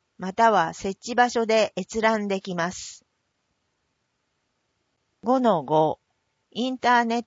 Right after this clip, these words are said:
トアンケート。令和五年度、枚方市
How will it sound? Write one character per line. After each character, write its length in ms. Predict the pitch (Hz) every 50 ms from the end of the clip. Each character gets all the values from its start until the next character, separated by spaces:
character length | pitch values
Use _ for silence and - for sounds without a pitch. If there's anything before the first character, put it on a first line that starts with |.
| _
ト 120 | - 226 220
ア 140 | 226 233 233
ン 120 | 226 208
ケ 220 | - 190 165 151
ー 40 | 139
ト。 300 | - - 127 131 156 - _ _ _ _ _ _ _ _ _ _ _ _ _ _ _ _ _ _ _ _ _ -
令 300 | 208 233 262 254 247 240
和 200 | 202 185 180 160
五 160 | - 175 170
年 320 | 165 185 196 202 190 175
度、 280 | 160 143 131 123 - _ _ _ _ _ _ _
枚 260 | - 208 220 226 226
方 320 | - 226 220 - 214 214
市 360 | - - - 151 139 - -